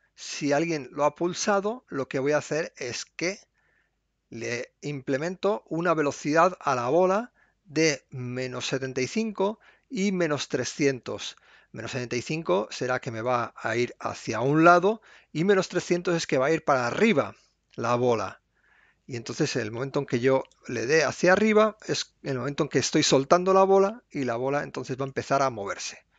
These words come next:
Vamos a verlo en el este, de hecho ya se ha recargado por aquí. Ahora en el navegador,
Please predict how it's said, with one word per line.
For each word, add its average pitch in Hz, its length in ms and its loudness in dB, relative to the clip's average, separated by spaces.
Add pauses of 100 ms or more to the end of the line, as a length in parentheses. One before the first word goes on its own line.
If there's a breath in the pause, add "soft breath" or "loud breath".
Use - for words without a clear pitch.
(600 soft breath)
Vamos 139 260 -2
a 139 40 2
verlo 143 420 2
en 131 240 -4
el 131 160 -2
este, 160 400 -2 (180)
de - 120 -8
hecho - 400 -6
ya 123 260 -4
se - 120 -8
ha 110 60 -10
recargado 135 600 -2
por 135 120 -4
aquí. 139 280 -10 (1600 soft breath)
Ahora 147 440 6
en 143 140 0
el 131 100 2
navegador, 143 680 6